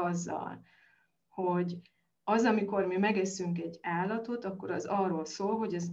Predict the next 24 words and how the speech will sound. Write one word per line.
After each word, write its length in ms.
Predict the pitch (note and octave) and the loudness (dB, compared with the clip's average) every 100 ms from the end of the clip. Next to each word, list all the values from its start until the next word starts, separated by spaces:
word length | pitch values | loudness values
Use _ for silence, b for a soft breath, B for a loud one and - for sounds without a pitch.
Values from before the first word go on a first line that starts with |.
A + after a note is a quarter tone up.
| - | -4
meg 200 | G3+ F#3+ | -4 -4
kell 260 | - G3 F#3 | -6 -6 -2
ölni 400 | G3+ E3 D#3+ F3+ | 0 0 -4 -6
azt 220 | F3+ - | -8 -6
az 120 | F#3+ | -2
állatot. 720 | F3 F3 F3 F3 A3 B3+ B3+ | -2 -2 -4 -6 -4 -4 -6
Tehát 160 | - F3+ | -10 -2
erre 180 | F#3+ G3 | 2 2
már 100 | F#3 | 2
a 40 | |
legtöbb 340 | G3 G#3+ G3+ F3+ | 0 -2 -2 0
ember 220 | F#3 G3 | 2 2
ugye 140 | G3 | 2
nem 140 | A3 G3 | 0 0
is 160 | F3 | -2
vállalkozik, 680 | F#3 F3 E3+ F3 F3 F3+ F#3+ | 0 0 2 -2 -4 -4 -4
hogy 180 | F#3+ F3 | -2 -2
ezt 240 | E3+ - | -4 -4
a, 320 | F3 E3+ F3 - B B G3+ F#3+ B B B _ _ | -2 -2 -4 -10 B B -16 -16 B B B _ _
ezt 240 | - G3+ G3+ | -6 -4 -4
a 60 | |
cselekedetet 800 | - G3+ F3 E3+ E3+ F3 F3 F3 | 0 2 2 0 -2 -4 -4 -6
megtegye, 760 | E3+ E3 _ F3 E3+ F#3 A3+ B3+ _ _ _ | -8 -10 _ -6 -4 -4 -4 -8 _ _ _
pedig, 400 | G3+ F#3 G3 E3+ | -4 0 0 -2